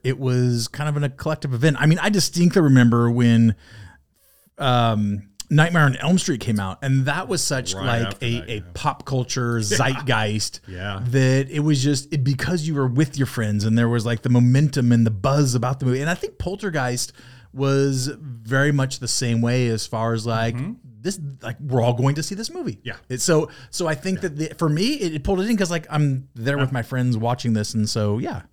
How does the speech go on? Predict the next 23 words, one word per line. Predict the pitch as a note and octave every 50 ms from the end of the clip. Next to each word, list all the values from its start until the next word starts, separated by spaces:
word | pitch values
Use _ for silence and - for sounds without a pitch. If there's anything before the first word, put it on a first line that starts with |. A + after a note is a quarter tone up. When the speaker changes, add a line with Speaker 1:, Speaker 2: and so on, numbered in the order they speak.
| _ _ -
Speaker 2:
People | - D#4 D#4 G4+ F4
knew | C#4 D#4 F4+ F#4+
about | F#4 D#3+ A#2 G2 F2+ F#2
it. | F#2+ - -
Speaker 1:
Right. | G3 G#3 - -
Speaker 2:
Like, | - -
"They're | D3+ C3 C3 B2 A2+ B2+ B2+ B2+ A#2 C3+ C3+ C#3
Speaker 1:
Right. | C3 C3+
Speaker 2:
here" | B3+ D4+ E4 E4+ E4 C4 C4 B3+ G#3+
was | F3+ F3+ D3
a | -
Speaker 1:
Right. | D#3+
Speaker 2:
thing | - - - - A3+ G#3+ A3 G#3+ G3+ F#3
we | F3+ E3+
heard | C3 C#3 E3 D#3 D3+ C3+
in | C3+ A#2+
pop | A2+ A2+
Speaker 1:
Right. | G#2+ G2 G2
Speaker 2:
culture. | - A2 F#2+ - - - -
Speaker 1:
Right. | A2+ A2 G2+ F#2
Speaker 2:
Like, | - C3 A#2+ A#2 - -
it | C3+ C3
was | C3+ C3+ C3 B2 G#2+ G2 G#2